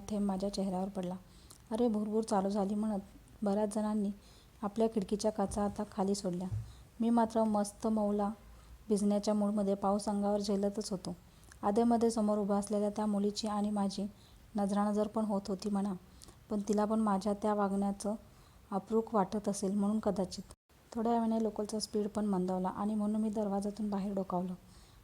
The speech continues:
आणि उड्डाणपुलाच्या शोभेकरता लावलेल्या निळ्या रंगाच्या एलईडी लाईटचा प्रकाश माझ्या नजरेस पडला. "चला, कासरवाडी आलो" म्हणत मी माझ्या सॅकचा दुसरा बेल्ट पण पाठीला लटकवला आणि प्लॅटफॉर्मचा दरवाजा बघून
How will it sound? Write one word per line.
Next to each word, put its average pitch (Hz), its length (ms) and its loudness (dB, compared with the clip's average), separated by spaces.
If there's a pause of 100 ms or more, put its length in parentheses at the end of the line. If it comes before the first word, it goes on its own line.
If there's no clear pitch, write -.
(100)
आणि 233 180 0
उड्डाणपुलाच्या 208 720 0 (120)
शोभेकरता 202 640 -2
लावलेल्या 202 400 0
निळ्या 202 300 0
रंगाच्या 190 420 -2 (580)
एलईडी 214 360 2
लाईटचा 196 320 0
प्रकाश 202 420 -6 (760)
माझ्या 208 260 2
नजरेस 196 360 2
पडला. 175 280 0
"चला, 220 280 -2
कासरवाडी 202 560 0
आलो" 170 220 0 (480)
म्हणत 185 380 -2 (300)
मी 220 100 2
माझ्या 208 340 2 (160)
सॅकचा 208 480 0
दुसरा 202 340 0
बेल्ट 202 260 2
पण 214 140 0
पाठीला 196 400 0
लटकवला 180 420 0
आणि 202 220 0
प्लॅटफॉर्मचा 196 1120 -2
दरवाजा 202 400 2
बघून 202 340 0